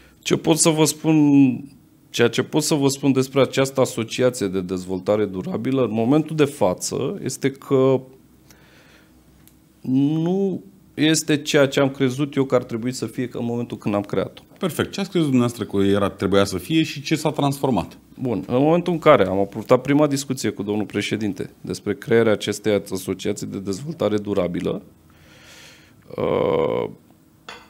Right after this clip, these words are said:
Speaker 1: am încercat să studiez. Deci, domnul președinte și-a exprimat intenția de a crea o asociație care să ajute primăriile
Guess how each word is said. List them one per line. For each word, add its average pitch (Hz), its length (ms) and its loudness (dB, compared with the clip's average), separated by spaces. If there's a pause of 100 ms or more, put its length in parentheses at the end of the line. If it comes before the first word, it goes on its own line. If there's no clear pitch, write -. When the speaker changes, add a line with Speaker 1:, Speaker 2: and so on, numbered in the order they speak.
(300)
Speaker 1:
am 160 140 6
încercat 165 360 2
să 196 120 0
studiez. 156 800 0
Deci, - 120 -14
domnul 139 240 4
președinte 117 480 0
și-a 104 160 0
exprimat 113 420 0
intenția 107 480 2
de 90 160 0
a 110 120 4
crea 113 280 2
o 107 220 4
asociație 110 1080 2
care 113 380 4
să - 200 0
ajute 127 420 0
primăriile 120 760 2